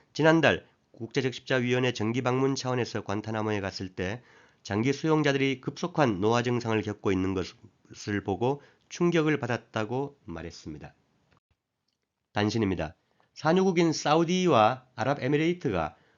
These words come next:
서방의 제재로 값이 내려간 러시아 석유를 사들여 차익 거래로 이득을 보고 있습니다. 튀르키예 소일루 내무장관은 "전 세계가 미국을 증오하고 있다. 유럽은 단지 미국의 졸기에 불과하다"고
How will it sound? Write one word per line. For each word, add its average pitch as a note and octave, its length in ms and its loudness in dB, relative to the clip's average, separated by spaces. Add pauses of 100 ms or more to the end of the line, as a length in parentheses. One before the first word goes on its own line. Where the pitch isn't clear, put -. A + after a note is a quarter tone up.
서방의 E3+ 440 2
제재로 C3+ 360 0
값이 - 280 -2
내려간 A#2+ 480 0
러시아 A2 400 0
석유를 A2 480 -2
사들여 G#2 500 -6 (280)
차익 F3 520 -2
거래로 C3+ 460 0
이득을 G#2 400 0
보고 F2+ 200 -4
있습니다. D#2 480 -8 (840)
튀르키예 F3+ 540 2
소일루 F#3+ 760 2
내무장관은 A#2 840 2 (400)
"전 D#3 220 4
세계가 E3 440 2
미국을 C3+ 380 2
증오하고 G#2 460 0
있다. F2 380 -8 (180)
유럽은 B2 480 2 (180)
단지 A2+ 460 2
미국의 B2+ 480 4
졸기에 B2 500 -2
불과하다"고 G#2+ 920 -4